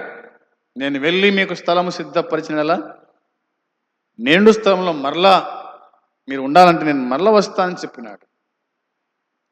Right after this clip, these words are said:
కాబట్టి ఆయన వస్తాడు, మనం ఆయన కోసం ఎదురు చూడాల.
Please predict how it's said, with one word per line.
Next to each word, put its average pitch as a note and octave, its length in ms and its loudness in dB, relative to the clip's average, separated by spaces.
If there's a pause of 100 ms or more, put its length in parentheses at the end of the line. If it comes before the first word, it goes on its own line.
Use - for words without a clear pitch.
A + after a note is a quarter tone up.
(160)
కాబట్టి B2+ 640 -8 (680)
ఆయన D3 140 -2
వస్తాడు, A3 440 4 (480)
మనం D#3 260 -2
ఆయన D3+ 140 -2
కోసం D3+ 340 -4
ఎదురు G3+ 320 2
చూడాల. A2+ 320 -10